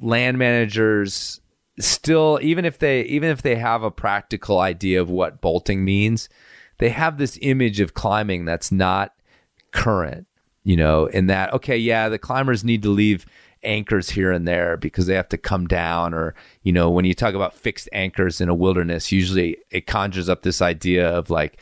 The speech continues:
ooh, a rappel anchor off of the Hulk or something like that. And, you know, but the reality of it now is that, yeah, you can have, you know, a hundred foot or, uh, let's go Australian, a hundred meter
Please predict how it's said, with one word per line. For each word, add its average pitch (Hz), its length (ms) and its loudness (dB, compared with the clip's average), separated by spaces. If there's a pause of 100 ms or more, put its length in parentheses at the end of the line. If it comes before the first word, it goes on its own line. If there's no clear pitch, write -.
(260)
ooh, 131 120 4
a 107 40 4
rappel 110 520 0
anchor 92 340 -2
off 85 260 0
of 90 120 -4
the 87 80 0
Hulk - 440 -2
or 85 80 0
something 85 360 0
like 80 180 0
that. 82 300 0
And, 80 160 -8 (880)
you 113 120 4
know, 95 240 2 (540)
but 127 220 0
the 135 100 0
reality 139 560 2
of 120 100 0
it 104 140 -4
now 143 320 0
is 104 160 -2
that, 104 200 0
yeah, 135 180 0
you 101 200 -4
can 107 200 -4
have, 101 480 -2 (280)
you 117 160 2
know, 90 300 0 (540)
a 110 100 0
hundred 117 480 -2
foot - 540 0 (500)
or, 90 460 2
uh, 87 300 0 (400)
let's 98 280 0
go 101 160 2
Australian, 90 540 0
a 90 60 -2
hundred 101 340 -2
meter 101 500 0